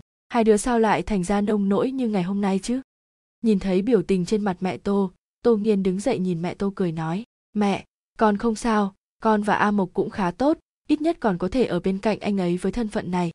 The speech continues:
Cho dù yêu như vậy rất hèn mọn. Nghiên Nghiên,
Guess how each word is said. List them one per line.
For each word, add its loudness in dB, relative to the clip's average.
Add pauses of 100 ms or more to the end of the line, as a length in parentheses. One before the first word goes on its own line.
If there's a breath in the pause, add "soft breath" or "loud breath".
(560)
Cho 4
dù 4
yêu 4
như 4
vậy 4
rất 0
hèn 0
mọn. -2 (640)
Nghiên 2
Nghiên, 2